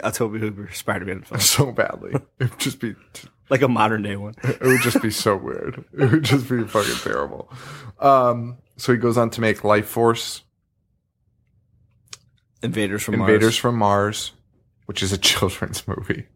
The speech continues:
Speaker 2: and Texas Chainsaw Massacre
Speaker 1: Yes.
Speaker 2: Two.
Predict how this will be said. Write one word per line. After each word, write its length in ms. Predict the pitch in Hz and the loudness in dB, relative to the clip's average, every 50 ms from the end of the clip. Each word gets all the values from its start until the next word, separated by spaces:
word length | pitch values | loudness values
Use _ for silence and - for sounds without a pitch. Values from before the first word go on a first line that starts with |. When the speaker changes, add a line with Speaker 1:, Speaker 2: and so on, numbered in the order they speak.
| _ _ - 110 - - - - _ _ _ _ _ - | _ _ -20 -20 -20 -20 -20 -20 _ _ _ _ _ 0
Speaker 2:
and 480 | 101 101 92 90 90 87 85 90 - - _ _ _ _ - | 2 2 2 2 0 -2 -4 -8 -12 -16 _ _ _ _ -4
Texas 360 | - 104 - - - 85 - | -2 -2 -2 -2 -4 -6 -4
Chainsaw 600 | - - - 90 87 87 - - - - - - - _ _ | -2 -2 -2 -2 -2 -2 -2 -2 -2 -2 -2 -6 -10 _ _
Massacre 400 | - - 101 - - - - - | -2 -2 0 0 -2 -2 -4 -6
Speaker 1:
Yes. 80 | - - | -6 -4
Speaker 2:
Two. 340 | - - 131 - - 104 | -2 -2 0 0 -2 -6